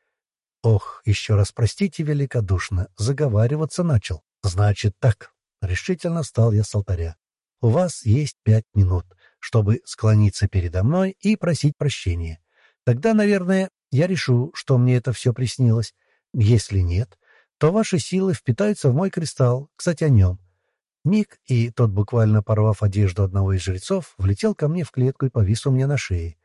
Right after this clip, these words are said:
"Так, и что тут у нас?" Баст, восемьдесят пятый уровень, призывательница зверей. Хирохито, семьдесят девятый уровень, воин, маг, пиромант. Вальдер,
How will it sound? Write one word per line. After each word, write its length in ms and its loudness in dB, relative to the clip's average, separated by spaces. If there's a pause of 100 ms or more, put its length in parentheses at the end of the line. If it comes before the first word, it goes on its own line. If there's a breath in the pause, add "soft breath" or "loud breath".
(520)
"Так, 240 2
и 40 2
что 520 0
тут 240 0
у 60 0
нас?" 380 2 (560)
Баст, 420 -2 (100)
восемьдесят 400 -6
пятый 280 0
уровень, 400 0 (520 soft breath)
призывательница 960 2
зверей. 460 -2 (520)
Хирохито, 680 0
семьдесят 520 -2
девятый 400 2
уровень, 360 -2 (100)
воин, 580 0
маг, 560 0
пиромант. 800 -2 (540)
Вальдер, 600 0